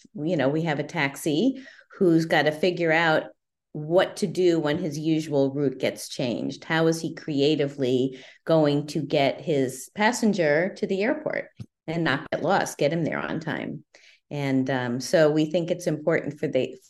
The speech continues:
the kids who are reading it who might be dyslexic, for children who aren't dyslexic to understand a little more about what that means, for parents to have conversations with their children, for educators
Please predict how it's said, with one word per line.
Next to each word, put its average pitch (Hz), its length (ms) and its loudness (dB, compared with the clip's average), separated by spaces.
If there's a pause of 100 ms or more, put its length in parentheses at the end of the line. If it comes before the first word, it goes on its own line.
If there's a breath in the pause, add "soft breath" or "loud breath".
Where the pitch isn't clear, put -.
the 117 80 -12
kids 170 300 0
who 214 160 4
are 196 180 4
reading 190 280 4
it 185 120 2
who 202 100 0
might 185 260 0
be 190 100 -4
dyslexic, 185 800 0 (400 loud breath)
for 151 180 0
children 160 460 2
who 160 180 -2
aren't 151 240 -2
dyslexic 208 640 -2
to 196 80 0
understand 139 600 0
a 196 80 2
little 190 380 2
more 185 300 4
about 180 280 0
what 175 200 -2
that 175 200 -4
means, 170 540 -2 (360 loud breath)
for 151 200 0
parents 175 420 0
to 185 100 -2
have 170 200 -2
conversations 156 840 0
with - 160 -2
their 156 140 0
children, 170 480 2
for - 120 -2
educators 139 960 0